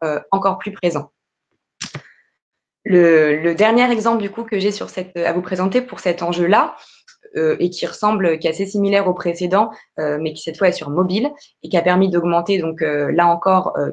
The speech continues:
quarante-quatre pour cent des taux de clics. Et c'était, il consistait simplement à fixer au scroll, euh, le C T A qui permettait d'être rappelé gratuitement, euh, sur le parcours, euh, auto cette fois-ci. Donc c'est un test qui avait également été réalisé, euh,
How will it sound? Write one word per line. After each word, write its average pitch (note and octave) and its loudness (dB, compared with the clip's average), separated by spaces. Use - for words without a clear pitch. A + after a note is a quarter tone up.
quarante-quatre G3 0
pour F#3 -8
cent G3+ -4
des F3 -2
taux D#3+ -4
de C#3 -12
clics. B3+ -8
Et F#3+ 4
c'était, F#3 -4
il F#3 -2
consistait F#3 -6
simplement G3 2
à F3 -2
fixer - -2
au G#3 4
scroll, A#3+ 2
euh, E3 0
le F3 2
C F#3+ -4
T G3+ -2
A A3 2
qui - -14
permettait F3 -2
d'être E3+ -4
rappelé F#3+ -4
gratuitement, G#3 -4
euh, D#3+ -2
sur G#3 -2
le F#3+ 0
parcours, F#3 0
euh, D#3 0
auto F#3+ -2
cette D#3+ -8
fois-ci. D#3+ -4
Donc E3 -6
c'est - -14
un D#3 -8
test F#3+ -6
qui F3 0
avait - -4
également F#3 4
été F#3+ 0
réalisé, E3 4
euh, D#3 4